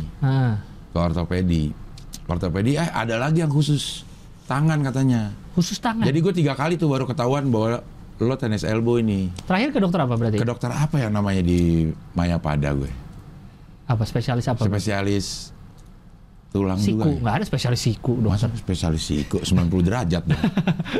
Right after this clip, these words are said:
Speaker 1: Iya, gini. Apa, spesialis apa?
Speaker 2: Ada spesialisnya tuh. Tulang juga kayaknya deh.
Speaker 1: Hmm.
Speaker 2: Kayaknya tulang, tapi dia
Speaker 1: Spesifik di tangan
Speaker 2: spesifik
Speaker 1: kali.
Speaker 2: di bagian ototnya kali, apa-apanya
Speaker 1: Iya, iya,
Speaker 2: gitu
Speaker 1: iya,
Speaker 2: dah.
Speaker 1: iya, iya.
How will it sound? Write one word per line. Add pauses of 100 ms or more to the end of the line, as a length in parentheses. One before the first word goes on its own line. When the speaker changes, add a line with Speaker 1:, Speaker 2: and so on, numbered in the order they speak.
(100)
Speaker 1:
Iya, (320)
gini. (420)
Apa,
spesialis
apa? (340)
Speaker 2:
Ada
spesialisnya
tuh. (680)
Tulang
juga
kayaknya
deh. (360)
Speaker 1:
Hmm.
Speaker 2:
Kayaknya
tulang,
tapi
dia
Speaker 1:
Spesifik
di
tangan
Speaker 2:
spesifik
Speaker 1:
kali.
Speaker 2:
di
bagian (520)
ototnya
kali,
apa-apanya
Speaker 1:
Iya,
iya,
Speaker 2:
gitu
Speaker 1:
iya,
Speaker 2:
dah.
Speaker 1:
iya, (140)
iya.